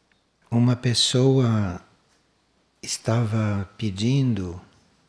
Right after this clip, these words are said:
que fosse feito luz para que ela pudesse colaborar mais no plano evolutivo. Então ela teve uma rápida visão.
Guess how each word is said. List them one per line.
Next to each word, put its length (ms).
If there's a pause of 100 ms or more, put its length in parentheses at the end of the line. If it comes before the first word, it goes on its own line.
(320)
que 720 (120)
fosse 420
feito 480
luz 680 (320)
para 140
que 140
ela 120
pudesse 600
colaborar 680
mais 680
no 160
plano 320
evolutivo. 840 (1500)
Então 320
ela 160
teve 380
uma 160
rápida 540
visão. 500